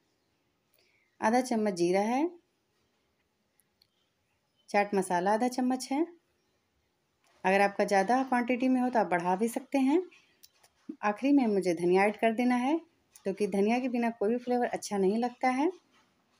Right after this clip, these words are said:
तो फ्रेंड को अच्छे से इसको मैश करना है, आप देख सकते हैं, ताकि हम अच्छे से मैश कर देंगे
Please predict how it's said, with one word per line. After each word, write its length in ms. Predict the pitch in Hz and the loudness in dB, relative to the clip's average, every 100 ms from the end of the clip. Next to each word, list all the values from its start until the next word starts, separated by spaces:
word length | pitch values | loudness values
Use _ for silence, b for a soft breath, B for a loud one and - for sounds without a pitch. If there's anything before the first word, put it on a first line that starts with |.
| _ _ b b b b | _ _ b b b b
तो 60 | 208 | -4
फ्रेंड 280 | 240 254 254 | 0 0 -2
को 80 | - | -4
अच्छे 300 | 226 233 285 | -4 0 0
से 120 | 277 | 0
इसको 240 | - - 190 | -4 -2 0
मैश 240 | 175 180 - | 0 -2 -2
करना 240 | 202 214 | 0 0
है, 200 | 220 254 359 _ | -2 -4 -8 _
आप 120 | - 156 | -10 -4
देख 220 | 180 190 | -4 -4
सकते 260 | 233 - | -6 -4
हैं, 220 | 233 233 320 - _ b b | -4 -2 -4 -6 _ b b
ताकि 220 | 190 214 | -6 -4
हम 60 | 202 | -4
अच्छे 200 | 190 247 | -4 -4
से 140 | 240 | -2
मैश 320 | 196 185 185 - | 2 2 0 -4
कर 220 | 190 185 | -4 0
देंगे 340 | 202 220 254 | -2 0 -2